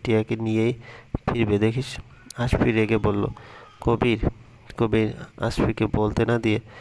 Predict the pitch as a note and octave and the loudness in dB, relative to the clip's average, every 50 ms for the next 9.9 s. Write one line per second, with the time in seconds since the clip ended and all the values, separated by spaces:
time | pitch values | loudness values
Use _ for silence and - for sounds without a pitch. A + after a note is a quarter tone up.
0 | - - - - - _ - B2 A2+ - - - A#2 A2+ G#2+ A2 G#2+ - A2 G2+ | -20 -20 -20 -20 -20 _ -10 -8 -6 -4 -4 0 0 2 2 2 2 2 0 0
1 | G#2 G2+ G2+ G#2+ G#2+ A2+ - - - - - - A2 A2+ A#2 A#2+ - B2+ A#2+ A2 | 0 -2 -2 -2 -4 -6 -8 -10 -20 -18 -8 -2 -2 0 0 0 0 0 -2 -2
2 | - - C3+ D3 C#3+ - - - - - - - - - - _ _ - - A2 | 0 -2 -2 -2 -4 -8 -16 -20 -20 -20 -20 -20 -20 -20 -20 _ _ -6 -2 0
3 | A2 A2+ A#2 - - B2 - - - - C3+ C#3 C3+ A#2+ A2+ A2 - - A2 G#2 | 0 0 0 0 0 0 0 0 0 0 -2 0 2 2 2 0 0 -4 -4 -4
4 | G#2 - - - - - A#2 - - - - - A#2 G#2+ - A#2 A2+ A2+ G#2+ - | -2 -2 -2 -2 0 -2 -4 -6 -8 -10 -10 -10 -6 -2 0 0 0 0 0 -2
5 | - A#2 A2+ A2+ - - A#2 G#2+ A2+ - A2+ A2 - G#2 G#2 - - A2 G#2+ A#2+ | -2 -2 -2 -2 0 0 -2 -2 0 0 -2 0 2 0 -2 0 0 -2 0 0
6 | A#2 A2+ - - A#2+ A#2 A#2 G#2+ A#2 A2+ - - - - - - - - - - | -2 -2 0 -2 0 0 0 -2 -2 -4 -8 -16 -20 -20 -20 -20 -20 -18 -14 -8
7 | G#2 G#2+ A2 A2 A2 - - A2 G#2+ G#2 A2 G#2+ G#2+ - - - - - - - | -4 -2 0 0 0 0 -2 -2 0 0 0 0 0 -2 -6 -8 -20 -20 -20 -20
8 | _ _ _ - C#3 C3 A#2 A2 - A2+ A2+ G#2+ A2 A2 A2 A2 A2+ - B2 A2+ | _ _ _ -10 -8 -8 -6 -4 -4 -2 0 2 4 4 4 2 0 -2 -4 -6
9 | A2+ A#2 A#2 A2+ A2 A2 A2 G#2+ G#2+ - - - - - - C3 - | -2 0 2 2 2 2 2 0 0 0 -2 -6 -4 -6 -8 -8 -10